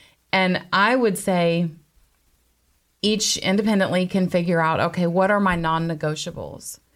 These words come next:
What am I willing to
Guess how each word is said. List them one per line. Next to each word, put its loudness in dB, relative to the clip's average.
What 0
am 2
I 2
willing 2
to -2